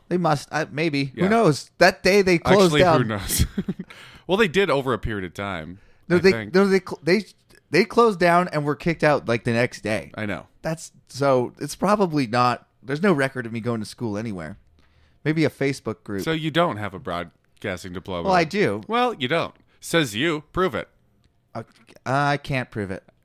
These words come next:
Speaker 2: Okay, well then you don't.
Speaker 1: Okay.
Speaker 2: So
Speaker 1: I know
Speaker 2: that's how the world works.
Speaker 1: I know
Speaker 2: Prove it, or you're,
Speaker 1: I know
Speaker 2: or
Speaker 1: that
Speaker 2: you're
Speaker 1: I know,
Speaker 2: fucked.
Speaker 1: Kyle.
Speaker 2: Yeah.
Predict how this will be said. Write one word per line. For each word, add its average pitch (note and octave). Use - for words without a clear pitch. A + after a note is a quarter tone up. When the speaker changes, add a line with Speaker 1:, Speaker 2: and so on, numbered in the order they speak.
Speaker 2:
Okay, G2
well G2
then F#2
you G2
don't. F#2
Speaker 1:
Okay. F#2
Speaker 2:
So F#2+
Speaker 1:
I C3+
know D3+
Speaker 2:
that's -
how C3+
the A2
world G2+
works. F#2
Speaker 1:
I D3
know D3+
Speaker 2:
Prove D#3
it, G#3+
or A#2
you're, G#2
Speaker 1:
I C3+
know D3+
Speaker 2:
or D3
Speaker 1:
that C#3+
Speaker 2:
you're C3+
Speaker 1:
I B2
know, A#2+
Speaker 2:
fucked. A2+
Speaker 1:
Kyle. A2
Speaker 2:
Yeah. F#2+